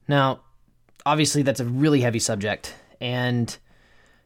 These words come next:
it's one of those things that most of us don't like to talk about, and I'm not gonna be talking about it in the sense of the doom and gloom, but more how does the concept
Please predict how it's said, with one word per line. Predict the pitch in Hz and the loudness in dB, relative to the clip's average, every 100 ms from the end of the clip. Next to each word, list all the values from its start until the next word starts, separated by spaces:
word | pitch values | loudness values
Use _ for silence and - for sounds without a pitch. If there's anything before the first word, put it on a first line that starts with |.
| - | -4
it's | 151 - | -2 4
one | 190 | 6
of | |
those | 175 160 | 8 6
things | - 156 135 | 4 2 2
that | 135 131 - - | 2 2 0 -4
most | 160 175 175 | 4 4 4
of | |
us | 170 | 0
don't | 156 143 | 0 -2
like | 131 | -4
to | 120 | -4
talk | 123 120 | -4 -2
about, | 135 135 - _ - - | 0 0 -2 _ -20 -10
and | 120 127 131 120 | -4 -2 -2 -2
I'm | 135 170 | 0 2
not | 180 | 2
gonna | 165 156 131 | 0 -2 0
be | 135 | -2
talking | - 135 123 131 | 0 0 0 -2
about | 127 123 | 0 0
it | 123 | 0
in | 120 | -4
the | 117 | -4
sense | - 117 - | -4 -4 -2
of | 113 110 104 101 | -2 -2 -6 -10
the | 117 | -8
doom | 110 127 127 | -6 -4 -2
and | 113 | -4
gloom, | 110 110 110 113 113 _ _ - _ - | -4 -4 -4 -6 -8 _ _ -20 _ -8
but | 123 131 123 - - - | 2 6 6 2 -8 -6
more | 135 139 165 175 175 - | -2 2 4 4 2 -2
how | - 135 151 | -6 0 0
does | 143 139 131 131 117 120 | 0 0 2 0 -2 -8
the | 120 | -10
concept | - 127 123 - 123 | -6 -4 -2 -2 -6